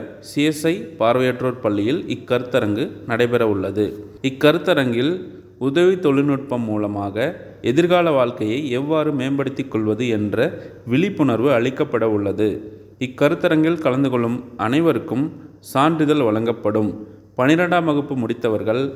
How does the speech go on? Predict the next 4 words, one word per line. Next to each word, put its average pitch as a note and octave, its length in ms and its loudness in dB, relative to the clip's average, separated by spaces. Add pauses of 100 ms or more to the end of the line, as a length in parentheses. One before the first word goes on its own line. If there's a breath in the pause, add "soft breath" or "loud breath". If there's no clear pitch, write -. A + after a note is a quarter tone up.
(280 loud breath)
கல்லூரியில் D#3+ 600 4
படித்துக் C#3 320 -4
கொண்டிருப்பவர்கள் A2 760 -2 (420 loud breath)
மற்றும் A#2 380 0